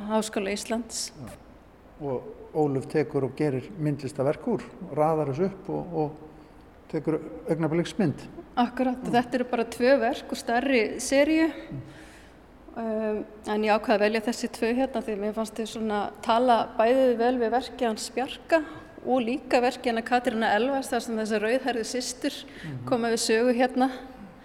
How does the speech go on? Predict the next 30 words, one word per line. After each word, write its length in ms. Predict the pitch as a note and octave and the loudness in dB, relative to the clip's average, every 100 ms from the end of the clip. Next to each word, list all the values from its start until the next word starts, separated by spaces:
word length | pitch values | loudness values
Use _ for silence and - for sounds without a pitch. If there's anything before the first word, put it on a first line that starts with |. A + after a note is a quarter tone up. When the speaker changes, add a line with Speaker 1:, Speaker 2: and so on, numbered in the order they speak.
| - - - - | -20 -20 -20 -18
Speaker 1:
í 140 | - A#3 | -6 0
verkinu 380 | A3 - A3+ | 0 2 -2
Simulacra. 720 | A3 A#3+ A#3 A3 G#3 C4 - C#4+ | 2 2 2 2 2 0 2 0
Speaker 2:
Einmitt. 640 | C4 - - C#3+ C3+ - - - - - - - - - - | 0 -12 -12 -12 -12 -14 -18 -20 -20 -20 -20 -20 -20 -20 -16
Hver, 140 | - A#3 | 2 2
hver 240 | A#3 B3+ | 6 4
á 80 | B3 | 6
þessar 380 | B3+ C4+ - A3+ | 4 0 2 2
myndir 300 | G#3 F#3+ F#3+ | 4 2 2
hérna 300 | A3+ A3+ F#3 | 0 0 -4
út 80 | E3 | -2
í 60 | C#3+ | 2
horni? 400 | G3+ - D#3+ D3 | 2 2 -2 -2
Fallega 480 | - F3 F3+ D#3+ D3+ | 0 2 8 8 8
meðal 300 | E3 E3+ D#3 | 4 2 4
annars 200 | D#3 D3 | 2 0
blómamynd 800 | - D#3 E3 F#3+ F3+ F3+ F3 - | 0 4 6 6 6 4 0 0
og 160 | E3 E3 | 2 4
innan 260 | E3 E3 E3 | 4 2 2
úr 140 | D#3+ D#3 - | 0 -2 -4
garðskála, 720 | D3 D3+ - - F3 F#3+ F#3+ | -4 -4 -6 0 2 4 0
sýnist 360 | - F#3+ F#3 - | -2 -4 -4 0
mér. 160 | G#3 G#3 - | -2 -2 -14
Speaker 1:
Já. 220 | - B3 G#3 A#3+ | -8 -6 -6 -4
Speaker 2:
Hver, 120 | G#3+ - | -4 -2
hver, 160 | - G3 | -2 0
hver 260 | - - D4 | 0 -2 -2
Speaker 1:
Þett-, 240 | - - | -2 -8
Speaker 2:
á 80 | F3+ | -8
þetta? 280 | D3+ D3 | -6 -8